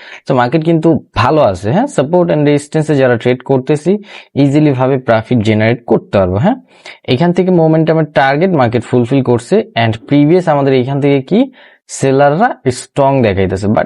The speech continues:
এইখান থেকে আমরা একটা আপরের জন্য ট্রেড নিয়ে নিব। আহ, ক্যান্ডেল সাইজ অনুযায়ী এইখান থেকে একটা ছোট গ্রিন ক্যান্ডেলই হইতে পারে বা বিগ মুভ নিতে, ওটা পরেরটা পরে।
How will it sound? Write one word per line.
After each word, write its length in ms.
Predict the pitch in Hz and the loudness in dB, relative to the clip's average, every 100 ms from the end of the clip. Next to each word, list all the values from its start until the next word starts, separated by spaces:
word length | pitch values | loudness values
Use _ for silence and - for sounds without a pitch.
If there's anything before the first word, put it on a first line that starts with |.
| - | -2
এইখান 300 | 143 139 147 | -2 0 0
থেকে 120 | 147 | 0
আমরা 280 | 147 143 143 - | 0 0 -2 -4
একটা 180 | 113 - 120 | -6 -4 -2
আপরের 340 | 113 117 113 | -2 0 0
জন্য 200 | 113 113 | 0 -2
ট্রেড 200 | 110 101 | 0 0
নিয়ে 160 | 101 95 | 0 -4
নিব। 200 | 87 87 | -4 -6
আহ, 800 | 90 - - _ - 107 107 107 | -10 -20 -20 _ 0 2 2 0
ক্যান্ডেল 280 | 117 123 131 | 0 0 -2
সাইজ 600 | - - 120 135 165 160 | -4 -4 -2 2 2 4
অনুযায়ী 380 | 165 165 160 143 | 2 2 2 2
এইখান 220 | 147 151 | 0 0
থেকে 140 | 156 | 0
একটা 160 | 156 156 | 0 -2
ছোট 200 | - 233 | -2 0
গ্রিন 340 | 220 147 143 143 | 0 2 0 0
ক্যান্ডেলই 340 | 147 139 143 | 0 2 2
হইতে 260 | 135 143 143 | 2 2 2
পারে 160 | 123 | 2
বা 140 | 175 139 | 2 2
বিগ 260 | 110 113 | 2 2
মুভ 180 | 113 107 | 0 0
নিতে, 240 | 110 113 - | 0 -2 -2
ওটা 180 | 147 165 | -2 0
পরেরটা 320 | 147 110 104 | -2 -2 -2
পরে। 200 | 98 | -2